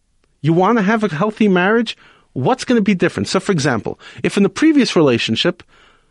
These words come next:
he said that or she said that, and you reacted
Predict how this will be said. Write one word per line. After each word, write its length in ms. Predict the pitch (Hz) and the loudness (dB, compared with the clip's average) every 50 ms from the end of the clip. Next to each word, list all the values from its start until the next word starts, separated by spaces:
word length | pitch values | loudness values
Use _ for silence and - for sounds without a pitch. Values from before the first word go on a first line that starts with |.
| _ _ _ _ _ _ _ _ _ _ | _ _ _ _ _ _ _ _ _ _
he 260 | - - - 226 254 | -10 -2 0 0 2
said 300 | 233 - - 208 170 143 123 | 2 0 0 -2 -2 -2 -2
that 300 | 120 123 123 131 147 - | -2 -2 -2 0 0 0
or 100 | 123 107 | 0 0
she 200 | - - - 175 | 0 0 0 0
said 280 | - - - 131 123 | -2 0 -2 -2 -2
that, 220 | 120 113 104 - - | -2 -2 -4 -4 -2
and 140 | 139 131 143 | 0 0 2
you 160 | 156 185 180 | 2 4 4
reacted 640 | 185 180 180 143 147 - - - 147 131 123 - | 2 2 2 0 -2 -4 -4 -2 -2 -2 -2 -4